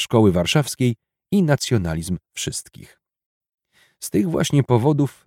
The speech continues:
nadawał się do roli leku i środka przeciwbólowego i został chętnie przyjęty przez całe pokolenie historyków, którzy nie żywili zbyt mocnej wiary w słuszność marksistowsko-leninowskiej doktryny.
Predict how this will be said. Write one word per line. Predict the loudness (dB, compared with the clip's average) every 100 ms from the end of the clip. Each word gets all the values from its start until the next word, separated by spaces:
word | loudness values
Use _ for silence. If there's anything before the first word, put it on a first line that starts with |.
| -4
nadawał | 0 2 0 -2 -2
się | -2 -2
do | 0 2
roli | 4 4 2
leku | 0 0 -2 -4 -2
i | -4
środka | -6 -2 -2 -2 -6
przeciwbólowego | -6 -6 -6 -4 -2 -2 0 -2 -4 -14 _ _ _ _ _ -4
i | 0
został | 2 2 0
chętnie | 0 -2 -4 -6
przyjęty | -6 -2 0 -2 -6
przez | -10 -10 -6
całe | 0 2 0
pokolenie | -2 -4 -2 0 -2 -4
historyków, | -8 -2 0 0 -2 -8 _ _ _ _ _ _
którzy | -4 2 4
nie | 4
żywili | 6 6 4 -2 -12
zbyt | -10 -10 -8
mocnej | -10 -8 -6
wiary | -2 0 2 0
w | -4
słuszność | -6 -6 -6 -6 -6 -10 -6
marksistowsko-leninowskiej | -6 -6 -8 -8 -4 -4 -6 -4 -4 0 -2 -2 -8 -10 -12 -12
doktryny. | -16 -16 -16 -14 -18